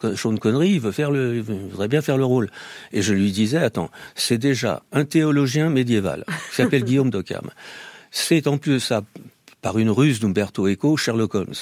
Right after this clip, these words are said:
Speaker 1: Mais je vais quand même pas rajouter, euh, zéro zéro sept là-dessus. »
Speaker 2: <laughs>
Speaker 1: Et en fait, ça a été un, un,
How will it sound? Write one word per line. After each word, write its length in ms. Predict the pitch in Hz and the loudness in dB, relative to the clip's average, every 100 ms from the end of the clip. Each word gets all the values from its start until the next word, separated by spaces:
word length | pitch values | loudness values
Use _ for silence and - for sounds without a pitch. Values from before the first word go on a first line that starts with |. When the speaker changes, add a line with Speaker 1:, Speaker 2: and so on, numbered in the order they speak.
| - _ _ _ _ - | -16 _ _ _ _ -12
Speaker 1:
Mais 80 | 80 | -10
je 80 | 78 | -8
vais 60 | |
quand 120 | - | -6
même 180 | 82 80 | -6 -6
pas 100 | 92 | -6
rajouter, 440 | 98 95 82 - 120 | -6 -8 -6 -2 0
euh, 360 | 90 73 78 82 | 0 -6 -10 -8
zéro 240 | 85 87 | -4 -2
zéro 240 | 90 107 | 0 2
sept 260 | 160 220 226 | 2 0 0
là-dessus. » 320 | 143 202 113 - 180 - 233 - 269 170 208 | 0 0 0 -2 -6 -2 -2 -2 -2 0 2
Speaker 2:
<laughs> 1080 | 226 190 151 165 139 147 - - 202 123 - | 2 2 2 0 0 -2 -4 -4 -6 -6 0
Speaker 1:
Et 80 | 120 | 2
en 60 | |
fait, 140 | 113 240 | 4 2
ça 120 | - | 2
a 40 | |
été 120 | 139 175 | 2 2
un, 140 | 156 | 2
un, 200 | 135 139 | 0 -6